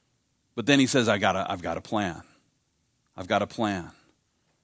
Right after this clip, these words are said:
I've got a way that you can see or catch a glimpse of my glory." And, and he invites Moses then to stand in the cleft of the rock. And, and with that,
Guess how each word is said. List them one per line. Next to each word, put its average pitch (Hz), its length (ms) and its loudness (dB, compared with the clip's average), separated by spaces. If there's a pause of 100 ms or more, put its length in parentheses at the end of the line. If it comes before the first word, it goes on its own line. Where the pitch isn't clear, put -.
(640)
I've 110 240 2
got 117 120 4
a 107 60 2
way 117 220 2
that 110 80 0
you 104 160 -2
can 110 440 -2
see 92 560 -2
or 85 160 -4
catch - 320 -4
a 101 60 -6
glimpse 110 500 -4
of 98 120 -6
my 98 200 -2
glory." 101 520 -8 (1400)
And, 135 160 4
and 131 180 2
he 123 200 4
invites 120 380 4
Moses 123 600 0
then 98 200 -2
to 95 120 -6
stand 113 580 -4
in 104 160 -6
the 95 80 -6
cleft - 600 -6
of 92 200 -8
the 92 120 -8
rock. 90 580 -6 (1300)
And, 123 160 0
and 123 100 0
with 110 100 -2
that, 117 300 2